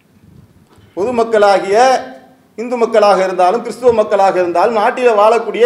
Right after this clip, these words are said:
நல்லிணக்கத்தை விரும்பக்கூடிய மக்கள் அடையாளம் காண வேண்டும். ஒரு ஓட்டு போடுவதற்கு முன், அதுக்கு தான் இதை நம்ம சொல்றோம். ஓட்டு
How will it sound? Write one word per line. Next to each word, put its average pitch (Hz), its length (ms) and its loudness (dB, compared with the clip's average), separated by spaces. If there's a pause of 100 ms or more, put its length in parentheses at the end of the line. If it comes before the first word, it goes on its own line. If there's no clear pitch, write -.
நல்லிணக்கத்தை 247 560 0 (520)
விரும்பக்கூடிய 254 520 0 (120)
மக்கள் 320 300 2 (440)
அடையாளம் 320 460 2
காண 247 120 2 (100)
வேண்டும். 196 240 -4 (160)
ஒரு 190 140 -4
ஓட்டு 320 240 2
போடுவதற்கு 254 480 2
முன், 247 180 -6
அதுக்கு 254 180 0
தான் 320 100 6
இதை 302 100 0
நம்ம 277 220 -4
சொல்றோம். 269 340 0 (1160)
ஓட்டு 320 200 2